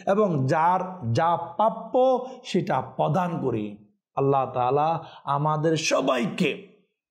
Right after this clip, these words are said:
ভালো মানুষের সাথে উঠা বসা রেখে সর্বদা মতের ফিকের চিন্তা ভাবনা করে আখিরাতের জবাবদিহিতার কথা মাথায় রেখে কাজ কারবার করার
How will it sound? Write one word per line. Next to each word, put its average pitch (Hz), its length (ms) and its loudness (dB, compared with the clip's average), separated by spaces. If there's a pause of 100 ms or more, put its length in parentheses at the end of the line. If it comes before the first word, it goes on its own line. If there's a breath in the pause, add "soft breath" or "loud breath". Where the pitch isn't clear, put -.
(580)
ভালো 151 240 2
মানুষের 156 420 2
সাথে 143 320 0
উঠা 151 300 2
বসা 151 320 0
রেখে 185 680 0 (560)
সর্বদা 160 520 2
মতের 180 600 0
ফিকের - 640 -2 (160)
চিন্তা 202 400 0
ভাবনা 175 420 0
করে 220 520 4 (280 loud breath)
আখিরাতের 185 760 2
জবাবদিহিতার 170 760 2
কথা 175 360 0
মাথায় 196 540 0
রেখে 254 560 2 (340 loud breath)
কাজ 175 220 0 (140)
কারবার 208 560 2 (300 loud breath)
করার 160 280 0